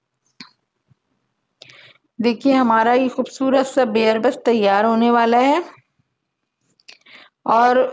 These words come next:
ये जो moon है, star है और ये जो girl है, अच्छा हमने गर्ल जो लिखा था impression से, क्योंकि हमारे पास It's a Girl की stamp नहीं थी, इसलिए हमने girl का तो impression दे लिया स्टैम्प से। अब हम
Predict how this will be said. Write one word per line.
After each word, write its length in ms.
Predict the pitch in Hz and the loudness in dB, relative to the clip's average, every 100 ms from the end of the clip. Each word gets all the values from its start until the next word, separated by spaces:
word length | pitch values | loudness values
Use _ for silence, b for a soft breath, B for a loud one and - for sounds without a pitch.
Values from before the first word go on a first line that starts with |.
| - _ _ 240 | -8 _ _ -2
ये 220 | 233 240 | 0 0
जो 180 | 214 262 | 0 2
moon 380 | 233 233 254 247 | 2 4 4 2
है, 300 | 254 254 240 | 2 0 -2
star 520 | - 262 226 226 254 | -2 -2 2 2 4
है 260 | 247 254 | 2 2
और 320 | - 208 226 233 | 0 0 0 0
ये 140 | 233 | 0
जो 100 | 240 | -2
girl 380 | 196 220 233 254 | 2 2 4 2
है, 100 | 254 | 2
अच्छा 360 | 247 240 - | 0 -2 -2
हमने 260 | 302 285 294 | 2 2 0
गर्ल 320 | 220 240 254 | 0 0 2
जो 120 | 262 | 2
लिखा 320 | 285 247 - 262 | 0 0 0 0
था 140 | 285 | 2
impression 480 | 269 247 233 - 254 | 0 0 -2 0 -2
से, 120 | 285 | -2
क्योंकि 220 | 262 247 | -6 -2
हमारे 440 | 277 254 214 214 240 | -2 0 0 0 0
पास 380 | 254 269 302 - B B B _ - | 2 0 0 -8 B B B _ -2
It's 220 | 247 - | -2 -2
a 60 | 262 | 0
Girl 300 | 240 240 233 | 2 0 0
की 100 | 277 | -2
stamp 440 | - 262 233 233 | -2 0 2 2
नहीं 300 | 233 214 233 254 | 2 2 0 0
थी, 160 | 294 | 0
इसलिए 280 | 285 - 262 | -2 0 0
हमने 240 | 269 240 247 | 2 2 0
girl 360 | 220 220 233 | 2 0 0
का 120 | 240 254 | 0 0
तो 120 | 269 | 2
impression 580 | 262 240 233 254 262 240 | 0 0 -2 0 0 0
दे 140 | 208 | 0
लिया 260 | 220 254 330 | 0 0 0
स्टैम्प 440 | - 285 262 254 | -2 -2 0 0
से। 220 | 262 330 359 B B B B _ 269 | 0 -2 -2 B B B B _ -2
अब 240 | 247 254 | 0 2
हम 280 | 254 285 | 2 2